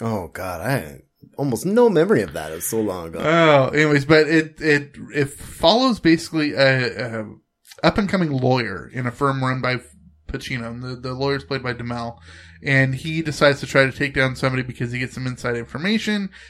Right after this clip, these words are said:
Speaker 2: He starts going, and then he gets brought into almost a Fatal Attraction sort of thing going on.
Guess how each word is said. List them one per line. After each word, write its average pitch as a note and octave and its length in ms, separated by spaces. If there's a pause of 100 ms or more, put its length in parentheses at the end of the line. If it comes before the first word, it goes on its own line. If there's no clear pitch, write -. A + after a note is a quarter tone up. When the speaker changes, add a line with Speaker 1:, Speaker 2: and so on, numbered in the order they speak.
(120)
Speaker 2:
He C#3 100
starts C#3+ 200
going, D#3 220
and C#3+ 100
then C#3+ 80
he C#3 60
gets C#3 260
brought C#3 400
into C3 460
almost C#3 320
a C3 100
Fatal C3 380
Attraction D#3 600
sort E3 220
of D#3 120 (300)
thing D3+ 220
going D3 280
on. C#3+ 240